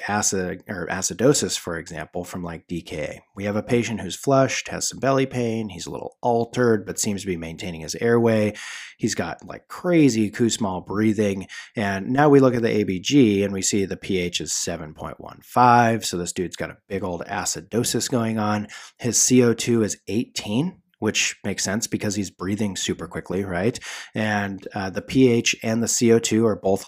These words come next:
low, so this has to be a metabolic problem. And we already determined that the P H is low, so it's an acidosis, right? So this is a metabolic acidosis. Once we know that it's a metabolic problem,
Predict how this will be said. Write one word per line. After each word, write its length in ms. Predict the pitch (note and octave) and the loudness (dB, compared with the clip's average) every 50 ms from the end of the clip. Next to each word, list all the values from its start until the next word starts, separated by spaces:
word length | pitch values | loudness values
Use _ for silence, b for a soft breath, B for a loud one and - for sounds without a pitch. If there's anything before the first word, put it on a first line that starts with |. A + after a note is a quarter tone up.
| _ | _
low, 800 | - F2 F2+ F2 F#2 G2+ A#2+ D3+ D#3+ A2+ F2+ F#2+ A2+ C#3+ - - | -10 -6 -4 -2 0 2 4 4 4 4 4 4 2 2 0 -4
so 140 | - - G#2+ | -8 -6 -4
this 160 | G2 G#2+ - | -2 -2 -2
has 160 | - A2 - | -2 -4 -4
to 60 | - G#2+ | -4 -2
be 100 | A2+ G#2+ | -2 -2
a 60 | G2 | 0
metabolic 520 | F#2+ F#2 F#2 F2+ - E2+ E2 E2 F2 - | -2 -4 -6 -6 -6 -6 -8 -8 -10 -4
problem. 460 | - B2+ C3 B2+ A#2 B2 A#2+ A2+ A2+ - | 0 4 4 4 4 4 2 2 2 -2
And 140 | - A#2+ A#2 | -4 -2 0
we 80 | B2 C#3 | 2 4
already 260 | C#3+ C3+ C3 A#2+ A2 | 4 4 4 4 2
determined 500 | G2+ G2+ - - C3+ B2+ A2 G2 F#2+ G2 | 0 -2 -4 0 0 0 0 0 -4 -4
that 260 | F#2 G2+ F#2 F2+ - | -4 -4 -4 -4 -4
the 80 | - F2+ | -8 -6
P 140 | - G#2+ | -2 -2
H 140 | F#2+ F2+ - | -2 -2 -2
is 80 | F#2 - | -4 -4
low, 140 | F2+ F2+ F2 | -4 -4 -4
so 160 | - - E2+ | -4 -4 -6
it's 100 | D#2+ - | -6 -6
an 60 | F2 | -6
acidosis, 720 | D2 - D#2+ - - - - B1 A#1 - - - - - | -6 -6 -6 -6 -8 -6 -6 -6 -6 -8 -10 -10 -10 -6
right? 180 | F#2+ G2 G#2 - | -4 -4 -4 -4
So 260 | - - G2 E2+ - B B B B B B | -2 -4 -4 -4 -6 B B B B B B
this 120 | B2 A#2 | -2 -2
is 60 | G#2+ | 0
a 40 | G#2+ | -2
metabolic 580 | G2 F#2 F#2+ G2+ G#2+ A#2 A2 A2 G#2 G2 F#2+ - | -4 -2 -2 0 0 0 0 0 -2 -2 -2 -4
acidosis. 720 | F#2 E2+ E2+ - - D#2+ - - - - - - - - - _ _ - - - - _ _ | -6 -6 -4 -6 -6 -8 -10 -10 -8 -10 -10 -10 -12 -12 -14 _ _ -18 -18 -18 -18 _ _
Once 260 | - A#2+ B2 D3 D3 - | -2 2 2 2 4 4
we 80 | D#3+ | 4
know 160 | C#3+ B2+ B2 | 6 6 4
that 100 | A#2 A2+ | 4 4
it's 120 | G#2 - - | 2 0 -2
a 40 | F2+ | -4
metabolic 540 | F#2 G#2 A2+ A#2 - G2+ F2+ E2+ F2 - | 0 0 0 0 0 -2 -4 -4 -6 -10
problem, 640 | _ - - - - E3+ B2 G#2 F#2 F2 F#2 A2+ A#2+ | _ -10 -8 0 0 0 0 0 -2 -2 -2 -2 -4